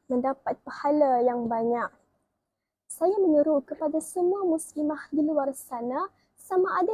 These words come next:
masih muda maupun dewasa, marilah kita membaca dan menghayati buku ini.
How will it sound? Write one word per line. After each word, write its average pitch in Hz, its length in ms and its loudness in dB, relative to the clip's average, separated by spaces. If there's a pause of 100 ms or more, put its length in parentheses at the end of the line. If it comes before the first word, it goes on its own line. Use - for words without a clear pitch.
masih 349 320 -2
muda 311 480 4
maupun 311 640 2
dewasa, 254 640 2 (320)
marilah 269 400 2
kita 302 320 6
membaca 262 800 2 (320)
dan 277 80 6
menghayati 294 800 2
buku 254 320 0
ini. 262 400 2